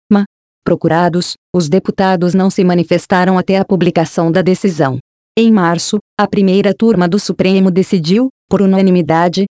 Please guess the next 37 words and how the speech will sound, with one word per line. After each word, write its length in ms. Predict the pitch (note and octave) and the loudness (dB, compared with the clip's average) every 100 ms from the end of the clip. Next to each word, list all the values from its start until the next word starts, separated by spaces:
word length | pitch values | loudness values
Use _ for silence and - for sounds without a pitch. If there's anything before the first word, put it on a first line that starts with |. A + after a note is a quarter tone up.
| _ | _
tornar 400 | A#3+ G3 F3+ F#3+ | 0 2 2 2
os 120 | F#3+ | -2
parlamentares 800 | - E3+ F3 F#3 G3 F#3 E3 E3 | -2 -2 0 0 0 0 0 0
réus 340 | - E3+ F#3 - | -2 0 0 -2
pelo 220 | F3 E3 | -2 -2
crime 360 | - F#3 G3 F3+ | -2 0 2 2
de 120 | E3 | 0
corrupção. 680 | D#3+ D#3+ - - - A#2+ G#2+ _ _ _ | -2 -2 -6 -4 -2 -2 -4 _ _ _
Segundo 460 | - G#3+ E3 G3+ G3+ | -6 -4 0 2 2
a 80 | F3+ | 2
P 160 | A#3+ | 2
G 100 | G#3 | 2
R, 420 | G#3+ F3 D3 C3+ G#2 - G#3 | 2 2 0 -2 -6 -6 -2
eles 260 | G3+ G3+ | 0 0
exigiram 580 | F3 E3+ F3 E3 F#3 F3 | 0 0 0 0 0 0
R 300 | E3+ F3+ F#3+ | 0 0 -2
cifrão 460 | - G3 - E3 F3 | -2 -4 -2 0 2
um 100 | G3 | 2
vírgula 360 | G3 F3+ F#3+ | 0 0 0
sessenta 480 | F3 F#3 F3 C4 C4 | 0 -2 -2 0 0
e 60 | F3 | 0
seis 280 | - E3 E3 | 0 0 2
milhão 380 | G3 E3+ G3 | 2 2 2
em 100 | G3+ | 2
propina 500 | F#3 G#3+ - F#3 E3+ | 0 -2 0 0 0
para 200 | E3+ F3 | 0 0
liberar 420 | F#3 F3+ D#3+ D3 E3 | 0 2 2 2 2
R 300 | F3+ F3+ G3 | 0 0 -2
cifrão 500 | - F#3 - E3 F3 | -2 -2 -2 0 0
seis 320 | - F#3 E3 | 0 -2 0
vírgula 320 | F#3 F3+ G3+ | -2 0 0
sessenta 480 | - F3+ - C4 F#3 | 0 -4 0 0 0
e 40 | |
sete 340 | E3+ E3+ E3 F#3 | 0 -2 0 0
milhões 440 | F3+ E3+ F3 F3+ | 0 0 0 0
em 100 | F#3+ | 2
emendas, 560 | F#3 E3 C#3+ C#3+ B2+ | 2 2 0 0 -4